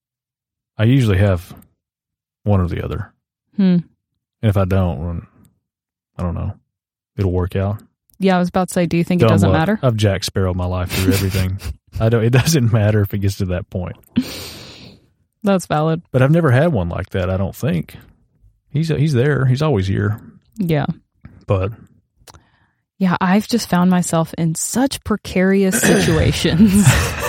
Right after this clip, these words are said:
Speaker 1: <laughs> Do you ask people, though?
Speaker 2: About what?
Speaker 1: Do you ever ask people? Have you ever gotten stuck in a situation like that where you don't know, and then you're like, "Well, let me ask, let me ask Zach."
Speaker 2: Yeah.
Speaker 1: Or let me go get, you know, let me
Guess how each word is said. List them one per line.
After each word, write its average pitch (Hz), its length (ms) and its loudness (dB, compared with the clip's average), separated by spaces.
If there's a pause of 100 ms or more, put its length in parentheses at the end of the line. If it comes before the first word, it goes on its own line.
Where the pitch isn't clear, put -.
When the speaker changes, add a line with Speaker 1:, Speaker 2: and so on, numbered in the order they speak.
(360)
Speaker 1:
<laughs> - 760 -20
Do 123 60 2
you 117 120 2
ask 95 300 0
people, 101 340 -2
though? 165 220 -2 (920)
Speaker 2:
About 190 240 0
what? 165 220 -2 (120)
Speaker 1:
Do 113 100 -2
you 104 60 2
ever 95 160 0
ask 95 280 -2
people? 123 340 -2
Have 104 100 2
you 117 100 4
ever 117 120 0
gotten 117 260 2
stuck 120 340 -2
in 127 100 0
a 117 40 0
situation 120 640 -2
like 123 180 -2
that 127 180 -2
where 110 80 -2
you 101 80 -2
don't 104 240 -2
know, 123 260 0
and 107 100 0
then 95 80 0
you're 98 140 0
like, 92 160 -4
"Well, 120 100 0
let 196 80 0
me 254 120 -4
ask, 214 340 -4 (400)
let 185 40 -4
me 220 80 -4
ask 202 200 0
Zach." 120 460 -2 (320)
Speaker 2:
Yeah. 202 240 2
Speaker 1:
Or 117 60 0
let 135 120 2
me 190 80 0
go 151 180 2
get, 139 240 -4
you 127 160 -4
know, 87 140 -4
let 95 220 -6
me 165 80 -6